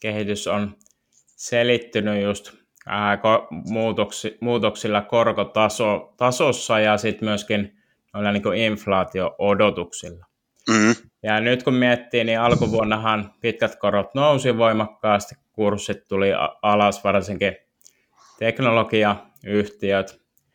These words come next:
Speaker 1: Mut sit kesällähän se suunta vähän kääntyi, ja pitkät korot laski taas, ja inflaatio-odotukset laski, ja silloin nähtiin heinäkuussa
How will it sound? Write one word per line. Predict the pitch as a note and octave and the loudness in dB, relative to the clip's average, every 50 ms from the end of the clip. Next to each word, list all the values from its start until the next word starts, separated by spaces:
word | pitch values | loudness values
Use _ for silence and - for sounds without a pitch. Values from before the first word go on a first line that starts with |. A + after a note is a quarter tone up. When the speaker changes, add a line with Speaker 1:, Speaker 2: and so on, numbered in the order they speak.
| _ _ _ _ _ _ _ _ | _ _ _ _ _ _ _ _
Speaker 1:
Mut | - A2 G#2+ - | -8 -8 -6 -4
sit | - A2+ - - | -4 -4 -2 0
kesällähän | C3+ C3 B2+ - F#3 D#3+ C#3+ C3+ C#3 C3+ | 0 0 2 2 2 2 4 2 2 0
se | B2+ | -2
suunta | B2+ - - D3 C#3 C3+ B2 B2 G#2+ | -4 -4 -2 -2 -2 0 0 0 -2
vähän | G#2+ G#2+ G#2 G2 F#2 - _ _ _ | 0 -4 -6 -6 -6 -10 _ _ _
kääntyi, | _ C#3 C#3 D3 D3 C#3+ C3+ B2 G#2+ - B2 A#2 A2+ G#2+ - _ _ _ _ _ _ - | _ -2 0 0 0 0 -2 -4 -4 -2 -2 -4 -4 -4 -10 _ _ _ _ _ _ -10
ja | G#2+ G#2+ G#2+ G#2 G#2 G#2 | -6 -4 -2 -2 -4 -4
pitkät | - A#2+ - - A2 - | -6 -6 -4 -4 -6 -6
korot | - - G2+ G2+ G2 G2 - | -4 -4 -2 -2 -2 -2 0
laski | C3 D3+ D#3+ D3+ - - C#3 | 2 2 2 2 0 -2 -4
taas, | B2 - - A#2+ A2+ A2 G#2+ - | -4 0 0 2 2 2 2 0
ja | A2+ G#2+ | 0 0
inflaatio-odotukset | A2 A2+ A2 G#2 - - G#2+ G2+ F#2+ - G#2 G2+ F2+ F#2 F#2+ G2 G2 F#2 - - - - | 0 0 -2 -4 -2 0 0 0 0 0 -2 0 0 0 0 -2 -2 -4 -8 -10 -14 -8
laski, | - C3+ C#3 C3+ C3 - - - A#2+ A2+ A2+ - _ _ _ _ _ _ _ _ - | -2 2 2 2 2 0 -4 -2 -2 -2 -4 -8 _ _ _ _ _ _ _ _ -10
ja | A2 | -10
silloin | - - B2 A#2 A#2 A2+ A2+ A2 A2 A2 | -6 -2 0 0 2 2 2 0 0 0
nähtiin | A2 G#2+ G#2 G#2 - A2 A2 G#2+ | -2 -2 -4 -4 -4 -4 -4 -2
heinäkuussa | G#2+ A2 G#2+ G#2 G#2 G2+ - - - G2 F#2+ F#2+ - - G2 F#2 | 0 0 0 0 0 -2 -4 -4 -8 -8 -8 -8 -8 -10 -10 -10